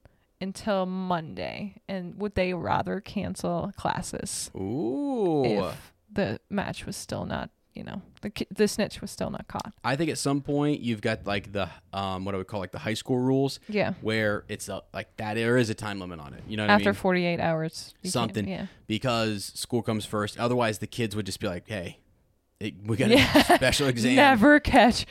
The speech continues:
Speaker 1: the snitch.
Speaker 2: Nobody touch that
Speaker 1: <laughs>
Speaker 2: snitch,
Speaker 1: True.
Speaker 2: okay? 'Cause
Speaker 1: That's a
Speaker 2: I
Speaker 1: good point. <laughs>
Speaker 2: But
Speaker 1: Um,
Speaker 2: anyway, yeah, so I think, I think at some point Dumbledore's like, "All right, it's over."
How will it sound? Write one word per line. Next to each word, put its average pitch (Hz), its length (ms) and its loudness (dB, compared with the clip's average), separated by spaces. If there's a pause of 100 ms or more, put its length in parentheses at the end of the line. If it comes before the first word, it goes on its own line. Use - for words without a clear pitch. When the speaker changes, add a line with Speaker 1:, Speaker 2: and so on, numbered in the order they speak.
(140)
Speaker 1:
the 214 80 -2
snitch. 208 320 4
Speaker 2:
Nobody 131 600 6
touch 117 320 0
that 277 280 6
Speaker 1:
<laughs> - 0 -
Speaker 2:
snitch, 294 480 6
Speaker 1:
True. 240 100 2 (140)
Speaker 2:
okay? - 380 -2 (180)
'Cause 415 160 2
Speaker 1:
That's - 80 -10
a - 40 -2
Speaker 2:
I 226 140 0
Speaker 1:
good 202 220 2
point. 208 400 4
<laughs> - 60 8 (2000)
Speaker 2:
But 90 220 -6
Speaker 1:
Um, - 200 -12
Speaker 2:
anyway, 87 360 -6
yeah, 113 200 -2
so - 100 -6
I 110 80 -2
think, 113 180 -2
I 101 100 -2
think 110 200 0
at 87 80 -8
some 104 160 -4
point 87 240 -10
Dumbledore's 87 260 -8
like, - 160 -14
"All 82 60 -10
right, 80 120 -8
it's 73 120 -14
over." 67 240 -16